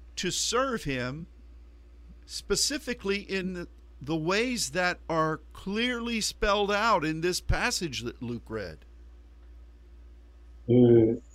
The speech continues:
Speaker 2: il nous a entraînés dans des façons dont, euh, parle ce passage que j'ai lu au, au début.
Speaker 1: You know, you think about it. God has taught us about,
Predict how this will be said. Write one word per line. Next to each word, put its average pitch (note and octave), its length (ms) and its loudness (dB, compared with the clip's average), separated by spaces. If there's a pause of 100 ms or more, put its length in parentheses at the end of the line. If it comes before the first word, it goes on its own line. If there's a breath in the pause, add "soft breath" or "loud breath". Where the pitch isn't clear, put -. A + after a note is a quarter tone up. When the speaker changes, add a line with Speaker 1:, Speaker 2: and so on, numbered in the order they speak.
(140)
Speaker 2:
il E3+ 260 8
nous D#3 160 6
a C3+ 460 8
entraînés E3+ 840 10
dans D#3+ 880 6 (400)
des B2 600 10 (100)
façons A3+ 640 8 (400)
dont, E3 520 12
euh, B2+ 1000 6 (960)
parle F3+ 400 10
ce - 200 6
passage F#3 880 8
que C3 800 10
j'ai C#3 240 8
lu E3 360 6
au, C3+ 360 8
au C#3 100 4
début. D#3+ 500 8 (1120)
Speaker 1:
You G3+ 180 -12
know, G3+ 60 -10
you G#3+ 160 -6
think C4 340 -4
about D#3 340 2
it. - 200 -10
God D#3 300 2
has D#3+ 220 -6
taught F3 320 -2
us A2 280 -2
about, C3 420 -2